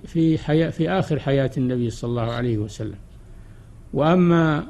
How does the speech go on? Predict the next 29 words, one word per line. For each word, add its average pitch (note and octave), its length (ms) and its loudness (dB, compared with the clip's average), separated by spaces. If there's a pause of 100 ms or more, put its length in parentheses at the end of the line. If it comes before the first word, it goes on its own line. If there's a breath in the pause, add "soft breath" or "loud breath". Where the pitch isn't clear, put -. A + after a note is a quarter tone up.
مسيلمة D#3+ 720 2
فإنه D3+ 880 0
بقي C#3+ 340 -2
بعد C3 260 0
الرسول B2 480 -4
صلى - 140 -8
الله A#2+ 140 -2
عليه A2+ 140 -2
وسلم E3+ 440 -2 (840 loud breath)
إلى D#3 360 4
أن C3+ 280 2 (100)
قاتله C3+ 720 2
أبو A#2+ 200 0
بكر C3+ 300 0
الصديق B2 680 -2 (640)
رضي B2 200 0
الله B2+ 380 0
عنه B2+ 280 2
ومن A#2+ 220 0
معه C3 380 0
من B2 160 0
الصحابة A#2+ 580 -2
رضي A#2 260 -4
الله B2+ 320 -2
عنهم D#3+ 300 -2
حتى - 340 -8
قضوا C3+ 500 0
على B2 440 -4
فتنته B2 680 -4